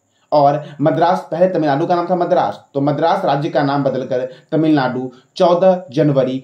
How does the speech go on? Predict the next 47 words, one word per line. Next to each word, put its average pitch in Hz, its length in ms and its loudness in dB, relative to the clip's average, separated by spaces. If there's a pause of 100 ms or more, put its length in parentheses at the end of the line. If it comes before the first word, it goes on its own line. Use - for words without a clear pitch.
(140)
उन्नीस 156 240 -2
सौ - 80 -2
उनहत्तर 143 360 -4
को 147 120 -10
किया 110 260 -6
गया, 143 320 -8 (140)
यानी 135 160 -2
कि 151 100 -4
नाइनटीन 143 320 -2
सिक्सटी - 240 -12
नाइन 127 200 -6
को 156 140 -14
किया 110 240 -14
गया। 120 220 -14 (460)
नाइनटीन 170 260 0
सिक्सटी 202 240 -6
नाइन 175 260 0
में 185 100 0
ही 196 120 -2
आपका 120 540 -2 (160)
इसरो 180 280 -2
की 185 180 -4
स्थापना 147 400 -4
हुई 135 220 -6
थी। - 260 -18 (240)
नाइनटीन 165 260 -2
सिक्सटी 190 220 -8
नाइन 175 240 0
में 196 100 -2
ही 185 160 0
नील 175 200 -2
आर्मस्ट्रॉन्ग 151 640 -4 (200)
चंद्रमा 175 320 0
पर 180 140 2
गए 143 180 2
थे 123 320 -6 (160)
और 151 120 4
नील 165 160 0
आर्मस्ट्रॉन्ग 151 360 -6
अमेरिका 139 360 -4
के 160 140 -12
थे। - 180 -16 (600)
ठीक 175 180 -4
है, 202 220 -10 (240)
अब 190 360 -2 (680)
मेटूर 196 360 2
बांध 147 280 2